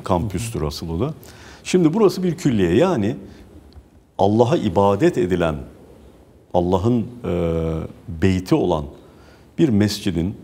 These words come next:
bir caminin çevresinde bir takım ilim, hayır, yardım, dayanışma kurumlarının sıralandığı bir yer. Bunun içinde ticaret de var. Yani Arasta var mesela, onun alt tarafı,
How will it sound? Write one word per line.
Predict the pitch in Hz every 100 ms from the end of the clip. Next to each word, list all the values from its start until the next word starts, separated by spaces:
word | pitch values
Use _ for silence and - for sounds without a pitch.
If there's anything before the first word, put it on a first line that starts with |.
| - -
bir | 80 98 87
caminin | 92 87 82 82 78 110 - - - - - - -
çevresinde | - 127 160 135 - 95 92 127 160 110
bir | 165
takım | 160 131 - 160 156 - - - -
ilim, | 113 110 113 175 175 - - - - - - _ _ _ -
hayır, | - 98 101 113 - - - - - - - - _ _ - - - -
yardım, | 87 95 98 95 110 156 - - - - -
dayanışma | 101 107 110 107 - 156 -
kurumlarının | 113 107 104 101 113 160
sıralandığı | - 110 107 113 113 117 127
bir | 92 78
yer. | 73 69 - - - - - - - -
Bunun | 113
içinde | - 131
ticaret | 160 95 90 87 101 -
de | 82
var. | 71 - - - - - - -
Yani | 78 -
Arasta | 90 90 - 101
var | 85 73
mesela, | 76 - 87
onun | 85
alt | 87 87
tarafı, | 87 78 -